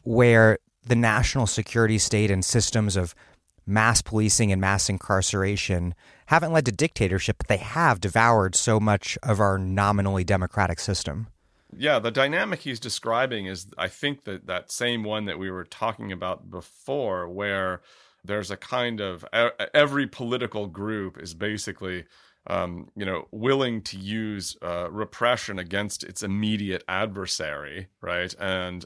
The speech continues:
Speaker 2: uh, you know, that, that process, in Marx's way of thinking about it, gradually basically shrivels the core of parliamentary rule <laughs> and the repressive s-, apparatuses of the state,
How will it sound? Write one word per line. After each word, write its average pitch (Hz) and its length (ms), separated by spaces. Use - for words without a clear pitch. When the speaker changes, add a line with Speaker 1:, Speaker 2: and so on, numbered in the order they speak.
Speaker 2:
uh, 87 480
you 101 140
know, 87 140
that, 104 320
that 107 300
process, 113 680
in 87 160
Marx's 98 460
way 90 180
of 80 120
thinking 131 340
about 87 300
it, - 160
gradually 113 1000
basically 117 600
shrivels 117 920
the 92 120
core 107 720
of 90 560
parliamentary 98 800
rule 98 460
<laughs> - 40
and 98 240
the 95 120
repressive 104 640
s-, - 220
apparatuses 98 720
of 85 80
the 87 100
state, 123 480